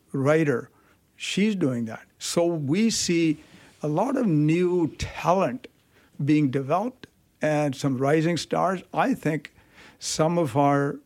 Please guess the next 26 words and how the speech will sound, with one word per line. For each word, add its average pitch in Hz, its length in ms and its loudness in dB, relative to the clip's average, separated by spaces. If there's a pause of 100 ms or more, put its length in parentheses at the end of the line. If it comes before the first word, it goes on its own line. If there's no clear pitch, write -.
(200)
young 156 360 2
people 135 500 -2 (200)
who 151 100 0
may 160 440 2 (300)
decide 139 340 2
to 147 60 2
write 139 240 2
in 143 100 0
Punjabi, 139 520 -6 (280)
we're 156 160 4
hoping 196 280 2
that 175 100 2
they 175 80 2
will 170 100 2
be 160 120 2
writing 151 300 4
in 147 100 4
English. 151 320 0
Someday 156 280 -2
maybe 151 280 2
they'll 151 180 4
be 147 140 2
winners 143 320 2
of 127 80 -6
the 151 80 0
Giller. 139 380 0